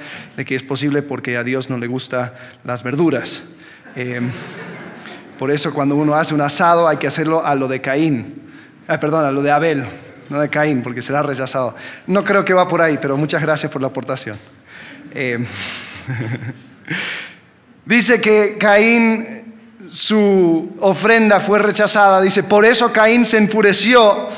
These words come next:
y andaba cabizbajo. Entonces el Señor le dijo, '¿Por qué estás tan enojado?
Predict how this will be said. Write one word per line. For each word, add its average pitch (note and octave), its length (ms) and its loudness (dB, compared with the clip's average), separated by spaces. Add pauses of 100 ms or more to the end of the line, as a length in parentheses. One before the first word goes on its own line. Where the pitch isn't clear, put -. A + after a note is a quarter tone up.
(180)
y G#3 100 2
andaba A3+ 400 8
cabizbajo. G3 960 2 (600)
Entonces B3+ 480 4
el A#3+ 120 2
Señor A#3 320 4
le A#3+ 140 4
dijo, A#3+ 480 2
'¿Por B3+ 200 2
qué A#4 120 2
estás F4 400 0
tan D#4 220 6
enojado? D4+ 960 4